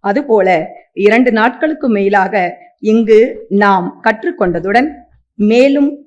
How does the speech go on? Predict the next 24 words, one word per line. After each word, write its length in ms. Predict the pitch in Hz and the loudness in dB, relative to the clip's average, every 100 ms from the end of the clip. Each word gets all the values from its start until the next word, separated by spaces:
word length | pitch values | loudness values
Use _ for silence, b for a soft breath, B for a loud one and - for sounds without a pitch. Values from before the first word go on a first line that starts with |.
| - | -4
பல 240 | 190 180 | -2 0
அறிவுகளை 560 | 175 202 269 262 196 175 | 0 0 -2 -4 -4 -4
பெற்று 540 | 196 190 240 175 151 b b _ | -8 -6 -2 -4 -4 b b _
நாம் 440 | 202 190 175 - - | 0 0 -2 -6 0
தொண்டு 260 | 226 294 | 2 2
செய்ய 280 | - 208 175 | -2 -4 -6
வேண்டும். 340 | 175 165 165 - _ _ _ | -8 -10 -12 -16 _ _ _
அந்த 280 | 196 240 294 | -4 -2 -2
வகையில் 500 | - 175 240 349 349 B B | -4 -6 -4 -6 -8 B B
நாங்கள் 640 | - 247 254 277 240 208 - | 0 4 6 4 2 -2 -2
பிரம்மஞான 520 | 233 294 359 330 320 | 0 2 4 4 2
பயிற்சி 420 | 269 247 240 247 | 0 -4 -4 -4
எடுக்கும் 320 | 208 208 233 | -2 -2 -2
போதே 520 | 202 208 233 190 - - B _ | -2 0 0 0 -4 -12 B _
ஒரு 300 | 190 202 196 | -2 -2 -2
தவ 280 | 214 220 339 | -2 0 0
மையம் 420 | 277 208 196 180 | -2 -2 -4 -4
தொடங்கி 680 | 180 190 233 220 185 - _ _ | -4 -2 0 -2 -4 -8 _ _
சமுதாய 580 | - 226 277 302 320 311 | -4 0 2 4 2 -2
தொண்டு 280 | 254 233 196 | -2 0 0
ஆற்ற 280 | 190 214 | 0 -4
வேண்டும் 400 | 196 214 254 302 | -2 2 2 2
என்று 320 | 285 220 190 247 | -2 -4 -4 -4
விரும்பினோம். 460 | 202 180 170 160 | -4 -6 -6 -10